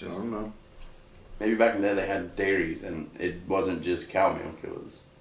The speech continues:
Speaker 3: just farm.
Speaker 2: It's just like, that's what they call it, the dairy. It's like the farm.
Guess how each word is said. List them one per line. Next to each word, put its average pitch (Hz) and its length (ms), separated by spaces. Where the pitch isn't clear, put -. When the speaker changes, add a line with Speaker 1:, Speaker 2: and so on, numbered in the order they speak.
Speaker 3:
just 90 200
farm. 90 500
Speaker 2:
It's 107 80
just 101 140
like, 95 260
that's 98 180
what 92 100
they 98 80
call 92 200
it, 87 60
the 92 160
dairy. 92 220
It's - 120
like 87 140
the 95 80
farm. 92 420